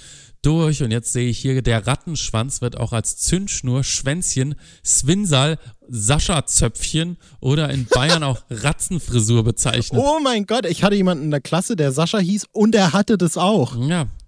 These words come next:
Speaker 1: von dem,
Speaker 2: Hammer.
Speaker 1: von dem kommt das wahrscheinlich. Und
Speaker 2: Liebe
Speaker 1: in Bayern
Speaker 2: Grüße
Speaker 1: auch
Speaker 2: an der Stelle.
Speaker 1: Ratzenfrisur, kommt von Rattenfrisur.
Speaker 2: Krass.
Speaker 1: Jedoch ist diese Frisur auch bei Erwachsenen vorzufinden.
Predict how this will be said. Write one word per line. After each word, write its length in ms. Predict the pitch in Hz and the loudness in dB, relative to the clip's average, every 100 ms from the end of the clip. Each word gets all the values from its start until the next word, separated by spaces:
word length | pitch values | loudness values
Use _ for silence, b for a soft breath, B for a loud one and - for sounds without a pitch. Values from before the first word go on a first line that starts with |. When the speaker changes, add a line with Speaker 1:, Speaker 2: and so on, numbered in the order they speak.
| _ - _ - - - | _ -18 _ -20 -20 -4
Speaker 1:
von 180 | - 131 | 0 2
dem, 120 | 131 143 | 4 4
Speaker 2:
Hammer. 240 | 254 120 | 4 4
Speaker 1:
von 140 | 131 | 2
dem 140 | 123 143 | 0 -2
kommt 260 | 131 165 | -4 -4
das 160 | 170 - | -6 -6
wahrscheinlich. 540 | 113 - 107 104 110 b b b | -8 -6 -6 -6 -10 b b b
Und 120 | - 160 | 2 6
Speaker 2:
Liebe 140 | 208 | 8
Speaker 1:
in 60 | 208 | 6
Bayern 240 | 135 208 | 6 6
Speaker 2:
Grüße 120 | 285 | 4
Speaker 1:
auch 40 | - | 2
Speaker 2:
an 80 | 110 | -2
der 200 | 113 147 | -2 0
Stelle. 160 | 117 | 0
Speaker 1:
Ratzenfrisur, 600 | 139 120 - 101 107 104 | -2 -4 -6 -4 -2 -4
kommt 200 | - 113 | -4 -8
von 160 | - 107 | -6 -8
Rattenfrisur. 920 | 104 117 - 135 - 113 98 101 98 - b b b b b b b - | -4 -6 -6 -8 -8 -8 -6 -6 -8 -12 b b b b b b b -12
Speaker 2:
Krass. 180 | - | -2
Speaker 1:
Jedoch 240 | 117 131 127 | 0 0 -2
ist 160 | 120 - | -4 -4
diese 200 | 139 147 | -4 -4
Frisur 400 | 127 113 139 123 | -6 -4 -4 -4
auch 100 | - | -4
bei 160 | 123 | -2
Erwachsenen 600 | 117 117 131 - 160 123 | -2 -2 -4 -6 -4 -4
vorzufinden. 800 | - - - 107 - 95 95 104 | -4 -8 -8 -10 -8 -8 -10 -14